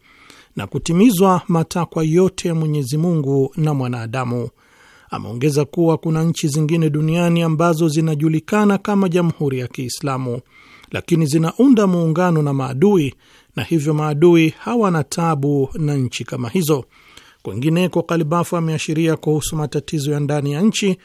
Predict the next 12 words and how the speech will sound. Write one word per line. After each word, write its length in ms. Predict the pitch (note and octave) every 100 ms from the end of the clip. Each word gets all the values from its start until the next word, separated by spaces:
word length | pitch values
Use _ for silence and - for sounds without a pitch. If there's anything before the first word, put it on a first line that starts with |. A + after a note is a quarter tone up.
| _ _ _ -
na 100 | G2
kusema 580 | D3+ - F#3+ F#3 E3+ -
wananchi 440 | F#3 F#3+ B3+ -
wanafahamu 640 | A3 F3 - E3 F3+ F3 D#3
kuwa 300 | - E3+ E3
mfumo 340 | - F#3 E3+
wa 60 | E3
Jamhuri 460 | D#3+ D#3 F3 D#3+
ya 80 | D3+
Kiislamu 580 | - D3+ - D#3+ D#3 D3
ya 100 | D3
Iran 440 | C#3+ D3+ D#3 D3+